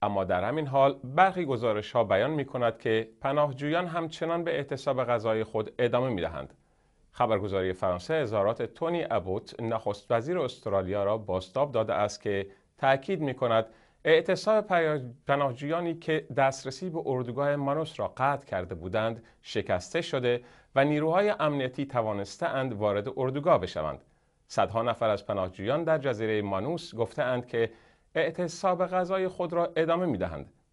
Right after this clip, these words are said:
در حالی که وضعیت جسمانی برخی از آنها در شرایط گرمای پاپوا آگینه نو بسیار وخیم است. گزارش‌ها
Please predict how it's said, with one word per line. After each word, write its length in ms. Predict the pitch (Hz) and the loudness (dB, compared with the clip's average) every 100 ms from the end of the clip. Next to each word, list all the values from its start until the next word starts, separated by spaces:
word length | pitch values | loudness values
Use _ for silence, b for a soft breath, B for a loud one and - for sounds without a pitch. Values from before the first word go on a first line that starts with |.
| - | 4
در 140 | 107 | 4
حالی 200 | 107 110 | 4 0
که 140 | - | 0
وضعیت 420 | 110 110 110 113 113 | 0 0 0 -4 -4
جسمانی 560 | 107 113 - 117 127 | -4 -4 -4 -4 -2
برخی 360 | 127 170 180 165 | 0 0 0 -2
از 200 | 117 104 | 0 0
آنها 540 | 98 87 110 117 127 B B - | -4 -2 2 2 2 B B 2
در 140 | 113 | 4
شرایط 480 | 110 131 120 131 151 | 4 2 4 4 0
گرمای 540 | 160 156 151 165 165 | -2 0 0 0 -2
پاپوا 540 | 165 165 165 165 160 151 | -2 -4 -4 -2 2 2
آگینه 480 | 139 135 127 123 120 | 2 -2 -4 -4 -4
نو 380 | 135 151 107 | -4 0 0
بسیار 640 | 95 110 - - 110 110 110 | 0 -4 -4 -2 2 4 4
وخیم 320 | 110 - 117 | 0 0 -2
است. 300 | 143 143 - | 0 -2 -4
گزارش‌ها 800 | 113 101 110 110 107 135 127 127 | -6 -2 0 -2 -2 -2 0 -2